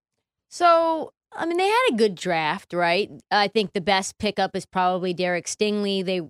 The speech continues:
Speaker 1: expected big things from John Mechie, who is now gonna be out for the year following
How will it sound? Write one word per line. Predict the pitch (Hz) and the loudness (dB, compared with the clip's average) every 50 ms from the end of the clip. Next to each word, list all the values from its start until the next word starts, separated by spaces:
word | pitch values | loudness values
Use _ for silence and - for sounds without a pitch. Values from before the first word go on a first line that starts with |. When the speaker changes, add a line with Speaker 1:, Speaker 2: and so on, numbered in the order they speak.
| _ - | _ -12
Speaker 1:
expected | 180 180 208 - - 202 185 - 202 196 165 | -10 -10 -8 -4 -4 -4 -2 0 -2 -2 -2
big | 175 190 175 - | -2 -4 -4 -4
things | - 196 190 185 175 - | -6 -6 -4 -4 -6 -6
from | - 202 185 | -6 -6 -6
John | 160 190 190 185 180 180 | -2 0 0 0 0 0
Mechie, | 190 196 208 208 - - 226 208 202 190 | 0 0 -2 -2 -2 -4 -2 -2 -2 0
who | 175 190 190 185 185 | 0 0 0 0 0
is | 180 180 160 | 0 -2 -4
now | 180 180 170 175 | -2 -2 -2 -2
gonna | 165 175 175 | -2 -4 -4
be | 170 175 175 139 | -2 -4 -2 0
out | 143 165 143 123 - | 0 -2 -2 -4 -8
for | 170 | -10
the | 151 175 | -8 -8
year | 156 160 180 185 185 180 170 | -6 -4 -4 -2 -2 -2 -4
following | - - 170 170 175 175 170 170 170 175 175 | -4 -2 -2 -2 -2 -2 -4 -6 -6 -8 -10